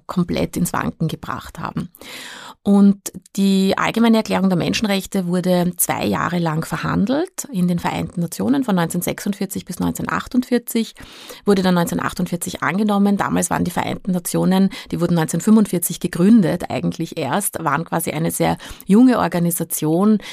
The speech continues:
mit viel weniger Mitgliedstaaten. Vierundfünfzig Mitgliedstaaten waren das damals.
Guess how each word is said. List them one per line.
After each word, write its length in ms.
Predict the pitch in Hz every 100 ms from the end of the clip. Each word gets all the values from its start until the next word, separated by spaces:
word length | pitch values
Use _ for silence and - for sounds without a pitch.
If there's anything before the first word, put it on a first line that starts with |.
| -
mit 140 | 175 -
viel 180 | 190
weniger 380 | 151 151 185 175
Mitgliedstaaten. 960 | 165 208 - - - - 156 - - 190
Vierundfünfzig 600 | 180 185 185 185 - 175
Mitgliedstaaten 680 | 190 - 190 - - - 170
waren 160 | 165
das 160 | 170 -
damals. 580 | - 175 185 190 196